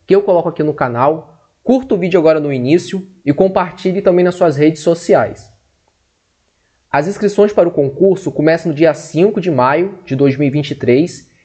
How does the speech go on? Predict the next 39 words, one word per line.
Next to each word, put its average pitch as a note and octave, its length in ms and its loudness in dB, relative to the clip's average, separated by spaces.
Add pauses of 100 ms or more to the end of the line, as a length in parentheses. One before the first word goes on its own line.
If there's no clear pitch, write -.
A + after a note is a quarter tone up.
(160)
e C3+ 60 2
vai D#3 180 2
até E3 140 -2
o E3+ 60 2
dia E3 200 0
seis F#3 380 0
de G#3 100 -4
junho D#3+ 320 0
de F#3 100 -6
dois E3+ 200 2
mil E3 140 -2
e - 20 -8
vinte F#3 180 -6
e G3+ 40 -8
três. - 520 -2 (320)
A C3 140 -2
prova F#3+ 240 0
objetiva F3 800 0 (240)
será D3 240 2
no D#3 80 0
dia D#3+ 180 2
dois D3 440 0
de F#3 140 -4
julho E3+ 540 0 (100)
de C#3+ 120 -8
dois D#3+ 240 2
mil D#3+ 120 0
e E3+ 40 -2
vinte F3 200 -2
e - 60 -4
três. A2 520 -4 (1700)
Esse F#3 280 2
quadro F3+ 640 -2 (340)
eu C#3 80 2
retirei D#3 360 2
do D3 120 0
edital D3 360 0
do D3 100 -6
concurso. D3 720 -2